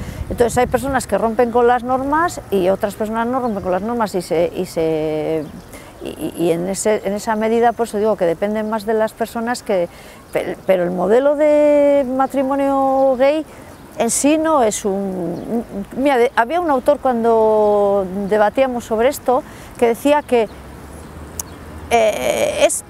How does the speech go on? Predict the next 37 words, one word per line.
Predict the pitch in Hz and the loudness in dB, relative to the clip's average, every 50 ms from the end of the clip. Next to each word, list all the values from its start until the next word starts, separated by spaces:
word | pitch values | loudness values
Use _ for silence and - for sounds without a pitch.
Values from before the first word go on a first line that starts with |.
| - - - | -8 -2 2
iguala, | 247 240 226 285 302 285 269 254 302 415 - - | 2 4 4 4 2 4 2 0 0 -2 -4 -2
iguala | - 240 214 247 277 294 311 | -2 0 2 2 2 4 4
a | 302 | 2
las | 285 262 - | 2 0 0
personas, | - 269 247 269 320 302 277 233 - | -2 -2 0 0 0 0 0 -2 0
que | - 277 | 0 0
es | 277 254 | 2 2
lo | 277 277 | 2 0
que | 269 277 | 2 0
en | 262 277 | -2 0
un | 277 | 0
momento | 277 277 277 294 285 - 320 294 | 0 0 0 0 2 2 2 2
necesitábamos | 294 262 - 220 208 - 208 190 262 269 262 247 220 202 202 - | 2 0 -2 -2 0 0 0 2 2 2 2 2 0 -2 -4 -6
en | 202 185 190 | -6 -6 -6
esta | 185 - - 180 | -4 -2 -2 -2
sociedad, | 175 - 180 160 185 180 214 269 285 - - - - | 0 -2 -4 -2 0 0 2 0 0 -2 -6 -6 -2
eh, | - 196 196 196 190 190 190 185 185 185 185 180 | 2 2 4 4 4 4 4 4 4 2 2 0
ser | - - 247 247 240 | -2 0 2 2 4
iguales, | 202 180 185 233 262 254 214 196 - | 4 4 2 2 2 2 0 -2 -2
¿no? | 196 226 269 311 - - - - - | -2 -4 -4 -4 -6 -12 -16 -6 -2
Y | - 196 | 0 2
lo, | 196 208 190 - | 2 2 0 0
y | - 226 | 0 0
lo | 185 220 214 226 | 0 2 0 0
seguimos | 208 - 240 302 359 403 311 | 0 0 0 0 2 2 2
necesitando. | 220 208 196 - 196 190 208 220 294 311 277 240 | 0 0 0 0 -2 0 0 0 2 2 2 2
Yo | 233 233 277 277 | 2 2 0 0
soy | - 294 262 | 0 -2 0
partidaria | 220 240 226 190 214 208 220 226 233 226 208 | 0 0 0 0 0 2 2 4 4 4 4
de | 202 196 196 | 4 2 2
que | - 196 | 2 0
las | 185 185 180 | 0 0 -2
personas | 185 190 208 220 233 247 - - - - - - - - | -4 -6 -4 -4 -4 -4 -6 -8 -16 -18 -18 -14 -6 -2
no | 226 269 | -2 0
tengamos | - 277 254 240 226 214 214 196 | 0 0 0 0 0 0 0 0
ninguna | 196 208 190 196 190 | 0 -2 0 0 0
diferencia. | 180 180 - 214 214 233 208 - 214 | 0 0 2 2 0 2 2 0 -2